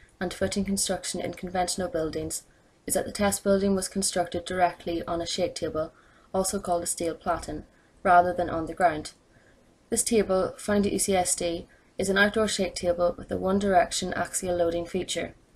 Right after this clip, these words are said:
Missing in this video is the initial step of excavating the earth in order to place the foundation into the ground. When constructing a specimen on a shake table, a test structure is cast directly only to the top of the steel platen,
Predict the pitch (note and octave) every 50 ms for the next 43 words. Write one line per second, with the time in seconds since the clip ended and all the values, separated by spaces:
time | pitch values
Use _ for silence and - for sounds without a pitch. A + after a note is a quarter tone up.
0 | _ _ _ _ _ _ - - - - - - A3+ G#3+ - A#3+ A#3+ A#3 A#3 A#3
1 | A3+ A3 - G#3 G3 G3 G3+ G3 G3 G3 - F#3+ F#3+ - G3 F#3+ F#3+ G3 G3 -
2 | - G#3 G#3 - - F#3+ F3 E3+ - - G2 - - F#3 - - - - - G#3
3 | G3+ G3 - - G3+ G3 G3 E3 D#3+ E3+ E3+ - - - - F3+ F3+ F3 F3 F3
4 | F3 - G3 - - F#3 F3+ F3 - G3 - - F#3+ F#3 F3 F3 E3+ D#3+ - -
5 | F3 - - E3 D#3+ - - - - - F3 E3+ E3 D#3 D#3 - - - _ _
6 | _ _ _ _ _ _ _ _ _ _ _ _ - - - - G#3+ G#3 A3 G#3+
7 | G3+ - A3+ G#3+ G#3 - A#3 A#3+ A3+ - - G#3+ G3+ G3+ - - G3+ F#3+ F#3 -
8 | G3 G3 G3 - - F#3+ F3 - - - F3 E3+ E3+ E3+ F3 F3+ - - - -
9 | - _ _ - - - G3 F#3+ F#3 - - G#3 G3+ G3 - - G3+ F#3+ - -
10 | - - - F#3 F3+ F3+ - - - F#3+ F#3+ F3 F3 - - F3+ E3+ E3 - -
11 | - F#3 F#3 G3 G3 - G#3+ G3+ G#3 G3+ - - F3+ E3+ - - - F3+ F#3 -
12 | - - F3 E3+ E3 - - - - - - E3 D#3+ -